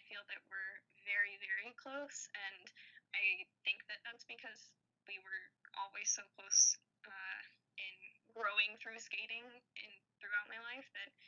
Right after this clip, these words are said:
it just, like, it's brought us closer together. And then, of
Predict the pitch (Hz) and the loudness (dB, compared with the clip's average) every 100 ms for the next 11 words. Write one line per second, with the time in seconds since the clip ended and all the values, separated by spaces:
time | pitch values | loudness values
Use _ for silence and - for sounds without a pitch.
0 | - _ 180 - 202 - - 202 196 - | -20 _ -12 8 8 8 -8 -8 -8 -12
1 | - _ _ - - - - - _ - | -14 _ _ -20 -20 -20 -20 -20 _ 0
2 | 277 - 254 254 277 - 247 240 262 220 | 2 4 4 4 0 -10 -16 -14 -8 -6
3 | 208 233 233 208 226 | -6 -6 -14 -16 -18